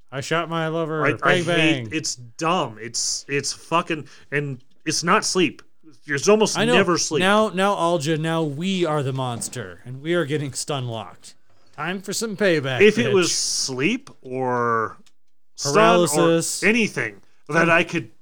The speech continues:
Speaker 2: throw a remedy at him or something,
Speaker 1: Well,
Speaker 2: I'd
Speaker 1: and
Speaker 2: be okay with that. I'm like, "That's fine." But it's always, it's always, there's, like, one creature I've seen that actually puts you to sleep. Everyone else, it's something else,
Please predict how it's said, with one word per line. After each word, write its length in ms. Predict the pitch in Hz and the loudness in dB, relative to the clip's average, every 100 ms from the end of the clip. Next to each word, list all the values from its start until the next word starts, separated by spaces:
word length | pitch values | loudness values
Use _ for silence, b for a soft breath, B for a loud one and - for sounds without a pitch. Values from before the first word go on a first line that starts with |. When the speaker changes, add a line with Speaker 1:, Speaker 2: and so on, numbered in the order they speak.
| - | -8
Speaker 2:
throw 180 | - 180 | 4 6
a 80 | 175 | 6
remedy 400 | 131 170 202 214 | 6 2 2 2
at 160 | 208 214 | 2 2
him 100 | 220 | 0
or 60 | |
something, 500 | 214 220 220 233 254 - - | 0 0 0 -2 -4 -12 -14
Speaker 1:
Well, 200 | 233 233 | -6 0
Speaker 2:
I'd 100 | 175 | 4
Speaker 1:
and 60 | 143 | 4
Speaker 2:
be 100 | 175 | 4
okay 260 | 175 170 185 | 2 2 0
with 100 | 170 | 2
that. 80 | |
I'm 60 | 151 | 2
like, 160 | 151 - | 2 2
"That's 240 | 196 220 | 0 0
fine." 340 | - 233 202 117 B - | 0 2 2 -2 B 0
But 100 | 190 | 2
it's 100 | 180 | 6
always, 440 | 247 262 214 - b b | 6 6 2 -2 b b
it's 180 | 147 143 | -4 -2
always, 520 | - 170 160 131 110 | 2 6 6 4 0
there's, 140 | 139 185 | -4 -4
like, 140 | 165 | -4
one 340 | 139 208 226 | 2 4 4
creature 400 | 202 202 202 160 | 2 0 0 0
I've 100 | 147 | 0
seen 200 | - 170 151 | 0 -2 -2
that 100 | 135 | -2
actually 260 | 139 143 | -2 -2
puts 200 | 147 143 | -6 -6
you 60 | 139 | -6
to 80 | 120 | -6
sleep. 340 | - 151 107 | -2 -2 -2
Everyone 380 | 127 170 185 170 | -2 0 0 0
else, 260 | 165 160 | 0 0
it's 140 | 131 - | -2 -2
something 340 | 156 143 135 | -2 -2 -4
else, 260 | 135 123 | -2 -4